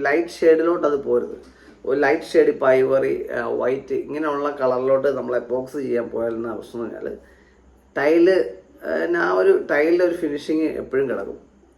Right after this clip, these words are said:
പക്ഷേ എപ്പോക്സിയുടെ ഫിനിഷിങ് എപ്പോഴും കിടക്കത്തില്ല. അതിൽ നമ്മൾ, ആ, യൂസ് ചെയ്യുന്ന ഓള് ചെറിയ ചെറിയ പിടിക്കും, പിന്നെ അതൊന്ന് മങ്ങും. അപ്പോൾ ഈ ടൈലും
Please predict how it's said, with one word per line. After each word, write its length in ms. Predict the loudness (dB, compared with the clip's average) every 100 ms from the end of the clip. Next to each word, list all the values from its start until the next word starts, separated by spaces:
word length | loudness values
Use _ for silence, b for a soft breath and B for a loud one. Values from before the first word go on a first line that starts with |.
| -20
പക്ഷേ 220 | -8 -4 -4 -4
എപ്പോക്സിയുടെ 520 | -2 -2 0 0 2 2
ഫിനിഷിങ് 460 | -2 -6 -4 -4 -2 -4
എപ്പോഴും 220 | -2 -2
കിടക്കത്തില്ല. 480 | -2 -4 -6 -6 -10 B B B B
അതിൽ 220 | -2 4 6 4
നമ്മൾ, 180 | 0 0 0 0 -6 -16 -12
ആ, 140 | -6 -4 -2
യൂസ് 180 | -2 0
ചെയ്യുന്ന 300 | 0 2 2
ഓള് 140 | 4 2 -4 -20 -8 -2
ചെറിയ 160 | 0 2
ചെറിയ 160 | 0 -2
പിടിക്കും, 300 | -4 -6 -8 -14 b b b -6
പിന്നെ 180 | -2 2
അതൊന്ന് 220 | 2 0 -2 -4
മങ്ങും. 280 | -4 -4 -6 -10 -14
അപ്പോൾ 180 | 0 2 4
ഈ 80 | 2 0 2
ടൈലും 380 | 2 2 0